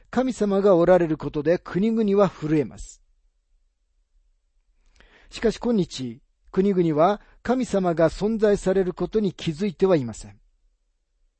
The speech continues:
私たちの時代に国々は神様に立ち返ってはいませんし、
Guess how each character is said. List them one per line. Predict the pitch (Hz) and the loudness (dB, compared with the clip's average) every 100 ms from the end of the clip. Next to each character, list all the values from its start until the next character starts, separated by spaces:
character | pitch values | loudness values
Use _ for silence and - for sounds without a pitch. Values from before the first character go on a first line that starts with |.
| _ _ _ _ - - - - | _ _ _ _ -20 -20 -16 -4
私 | 180 202 196 | 0 2 0
た | 185 | -2
ち | |
の | 165 147 | -4 -4
時 | 147 | 2
代 | 160 147 | 2 2
に | 175 196 _ - | -2 -4 _ -6
国 | 180 196 | 0 0
々 | 185 165 139 | 0 0 -2
は | 131 117 _ _ - | -4 -8 _ _ -4
神 | 247 254 | -2 -2
様 | - 180 190 | -2 0 0
に | 190 | 0
立 | - 147 | -2 -6
ち | - | -4
返 | - 196 | 0 0
っ | |
て | - - | 0 0
は | 175 | 2
い | 143 | 2
ま | 165 | -2
せ | - 151 | -2 -6
ん | |
し、 | - 117 101 | -8 -14 -18